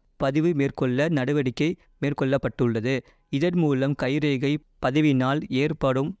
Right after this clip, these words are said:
சிரமங்கள் தவிர்க்கப்படுகிறது என்றார் அமைச்சர். இதனிடையே, ஏழை தமிழகத்தில் ரேஷன்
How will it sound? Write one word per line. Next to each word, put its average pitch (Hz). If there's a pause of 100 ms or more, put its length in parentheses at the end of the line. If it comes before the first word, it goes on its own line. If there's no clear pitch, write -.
சிரமங்கள் 165 (100)
தவிர்க்கப்படுகிறது 139
என்றார் 127
அமைச்சர். 117 (180)
இதனிடையே, 151
ஏழை 156
தமிழகத்தில் 139 (100)
ரேஷன் 165